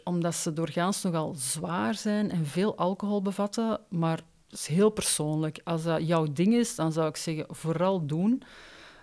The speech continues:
Eh, er zijn ook wel lichtere, elegantere exemplaren te vinden, dus, eh, dat komt zeker goed. Wat je vraag over de wijnhuizen betreft, eh, in Napels zelf, in de stad, ga je niet zoveel wijnhuizen vinden, tenzij misschien van de grote,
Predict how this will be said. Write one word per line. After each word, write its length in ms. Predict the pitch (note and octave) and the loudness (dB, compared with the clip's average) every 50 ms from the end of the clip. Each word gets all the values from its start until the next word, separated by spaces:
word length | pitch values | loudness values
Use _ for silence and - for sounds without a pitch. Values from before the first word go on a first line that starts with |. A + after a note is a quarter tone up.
| _ - | _ -4
Eh, 260 | - F3 F3 E3+ E3+ | -2 0 0 2 0
er 60 | F3+ | 0
zijn 340 | C#3+ - F3 F3 F#3 F#3 - | 2 2 4 4 4 4 2
ook 160 | F3+ F3 - | 0 -2 2
wel 160 | E3 E3+ D#3+ | 2 2 4
lichtere, 520 | D#3 D#3+ G3 G#3+ - - - G#3+ G3+ G3 - | 4 2 2 0 0 0 2 2 2 2 2
elegantere 600 | F3 E3+ E3 D#3 D#3+ E3 D#3+ F3 F3+ - F3+ - | 2 2 2 2 2 0 0 0 0 -2 -4 -4
exemplaren 640 | - - - - E3 D#3+ E3 D#3+ D#3+ E3 E3 F3 | -4 -4 -2 -2 0 0 0 -2 0 0 -2 -4
te 120 | E3 - D#3+ | -6 -6 -6
vinden, 540 | C#3+ E3 E3+ E3+ F3 E3 E3+ E3+ D#3 - - | -4 -2 0 0 0 0 0 0 -2 -4 -6
dus, 360 | F3 - D#3+ D#3 D3 D3 - - | -8 -8 -8 -6 -6 -6 -6 -4
eh, 180 | D#3+ D#3+ E3+ E3+ - | -4 -4 -4 -6 -6
dat 160 | D#3 E3+ E3 | -8 -8 -8
komt 240 | - - D3+ D3+ - | -6 -4 -4 -4 -4
zeker 360 | - - D#3 D3+ D3 - D3+ | -6 -6 -4 -6 -6 -6 -10
goed. 460 | - - - D#3+ C#3+ - - - - - - - - - - - - - - - - | -10 -8 -8 -8 -8 -8 -10 -14 -14 -16 -20 -20 -20 -20 -20 -20 -20 -20 -20 -10 0
Wat 220 | - G#3 G#3+ A3 G#3+ | 4 6 6 8 8
je 120 | G3+ F#3 | 8 6
vraag 340 | E3 F3 G3 G3 G3+ - - | 6 6 4 4 4 4 2
over 220 | G3 F#3 F#3 E3 | 2 2 2 2
de 140 | D3+ E3 D3 | 0 0 2
wijnhuizen 680 | C#3 E3 E3 F#3+ A3+ A#3 A3+ A#3 A3+ A#3 A#3 A3+ A#3 G3+ | 4 4 6 6 6 6 6 6 6 4 4 4 2 0
betreft, 800 | A3+ - - - A#3+ B3 B3 - - - - - - - - - | 0 -2 2 2 2 2 2 0 -6 -4 -4 -4 -4 -4 -4 -2
eh, 260 | - F#3 F#3 F3+ - - - - | 2 4 4 4 4 2 -2 -2
in 260 | - A3+ B3 B3 A#3+ A3+ | 4 6 8 8 10 8
Napels 600 | G#3 G3 F#3+ F#3 - - F3 E3 - - - - | 8 6 4 2 0 0 -2 0 0 0 0 2
zelf, 320 | F#3+ F#3 F#3 E3+ D#3+ - | 4 4 4 4 2 0
in 120 | - F#3 | -2 -2
de 60 | E3+ E3 | 0 0
stad, 460 | - - - - - F#3 F#3 - - | 0 -2 -2 0 0 -2 0 -2 -4
ga 200 | - - F3 E3 | -2 0 0 0
je 160 | D#3+ D#3+ D#3+ | 2 2 2
niet 200 | E3 F3 F#3 F3+ | 2 2 2 2
zoveel 360 | F3+ E3+ D#3+ E3+ D#3+ D#3 D#3 | 0 0 0 2 2 2 2
wijnhuizen 560 | D3+ E3 F3+ G3+ A3 A3+ A3 G#3+ G#3+ G#3+ G#3 | 2 2 2 2 2 2 2 0 0 -2 -4
vinden, 560 | F#3 - G#3+ A3 A#3 A#3 A#3 A#3+ A#3+ A#3+ A#3 A#3+ | -4 0 2 4 4 4 4 4 2 0 -2 -2
tenzij 480 | - F3+ E3+ D#3+ D3+ E3+ F3+ F#3+ G3 | -2 0 0 0 2 2 2 4 4
misschien 420 | F#3+ F#3 F3 - - G3 F#3 F3+ E3+ | 2 0 0 0 2 2 2 2 2
van 180 | F3 E3 D#3+ | 2 0 0
de 80 | D3+ D#3 | 0 -2
grote, 880 | - - F3 D#3 E3+ F#3 G3 G3+ G3 - - F#3 F3 E3 E3 - - | -4 -4 -2 0 2 2 2 2 0 0 -2 0 0 0 -2 -4 -6